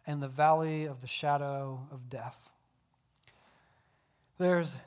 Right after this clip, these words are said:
becoming more like Jesus, but in doing so, you're somehow becoming more you in the process.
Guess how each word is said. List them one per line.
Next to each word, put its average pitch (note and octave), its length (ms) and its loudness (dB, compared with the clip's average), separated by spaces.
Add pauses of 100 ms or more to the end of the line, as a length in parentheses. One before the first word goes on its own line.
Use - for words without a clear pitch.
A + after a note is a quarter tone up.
(280)
becoming G3 580 0
more F3 280 4
like D#3 280 4
Jesus, D#3 580 -8
but D#3 240 -2
in D3+ 180 -6
doing G#3 400 -4
so, D3 280 -4
you're D3 200 -6
somehow F#3+ 680 -4
becoming F3 640 -4
more E3 440 0 (140)
you D3 460 -6 (440)
in C#3+ 120 -6
the C#3 80 -6
process. C#3+ 880 -2